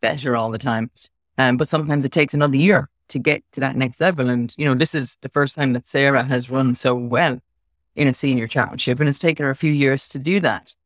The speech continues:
Um, similar for Sophie. I mean, she's jumped, you know, up a level every race she runs. Um, you know, if she was to run,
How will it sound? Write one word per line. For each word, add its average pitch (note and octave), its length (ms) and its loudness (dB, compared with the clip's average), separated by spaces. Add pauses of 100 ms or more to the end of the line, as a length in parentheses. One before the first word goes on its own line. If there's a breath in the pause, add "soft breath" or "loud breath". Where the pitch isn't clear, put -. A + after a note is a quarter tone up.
(380)
Um, B2+ 420 0
similar D3+ 300 2
for C3+ 120 -4
Sophie. C#3 560 0
I C3+ 40 -6
mean, C3+ 180 2
she's - 340 -4 (440)
jumped, D3+ 540 2 (300)
you C#3+ 80 0
know, A#2+ 160 2 (800)
up - 160 2
a C#3 40 2
level C3 520 0 (220)
every C#3 200 0
race C3+ 200 0
she - 160 -4
runs. B2+ 540 0 (520)
Um, C3 500 0 (200)
you E3+ 140 2
know, D3 80 4
if C#3+ 100 0
she F#3 140 -4
was D3+ 140 -4
to D3+ 80 -6
run, E3 300 2